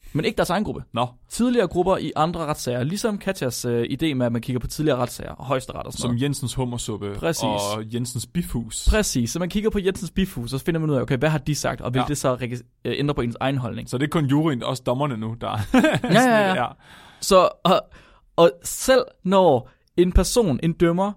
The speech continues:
Speaker 1: kun har tidligere grupper som referencer, så dømmer de hårdere, hvis den tidligere gruppe har dømt hårdere.
Speaker 2: Åh,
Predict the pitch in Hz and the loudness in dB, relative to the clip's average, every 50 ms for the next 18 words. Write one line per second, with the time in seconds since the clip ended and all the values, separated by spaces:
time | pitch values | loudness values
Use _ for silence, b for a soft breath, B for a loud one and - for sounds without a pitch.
0 | _ - _ - - 240 233 226 202 240 190 160 - - - 202 208 202 156 127 | _ -16 _ 0 2 2 2 2 2 2 0 0 -2 -2 -2 2 2 2 2 2
1 | - 139 151 151 165 - - 139 123 127 123 - 123 113 123 156 165 - 185 180 | 0 -2 0 0 0 0 -2 -4 -4 -4 -4 -4 -4 -4 -4 -4 -2 -4 -4 -6
2 | b b b b - 190 165 180 175 175 196 190 180 165 123 - 156 151 165 185 | b b b b -6 0 2 4 4 4 2 0 0 -4 -2 2 2 4 4 4
3 | 190 156 120 - b b b - 156 - - 151 - - 208 208 190 185 143 - | 4 2 2 0 b b b -10 -10 -10 -10 -10 -2 0 0 2 2 2 2 0
4 | - 135 131 151 143 135 123 - - 131 120 - 123 135 120 117 107 107 110 110 | -4 -4 -4 -4 -4 -4 -4 -2 -4 -2 -2 -2 -2 0 0 0 0 0 -2 -2
5 | 113 110 110 107 110 | -2 -2 -4 -6 -8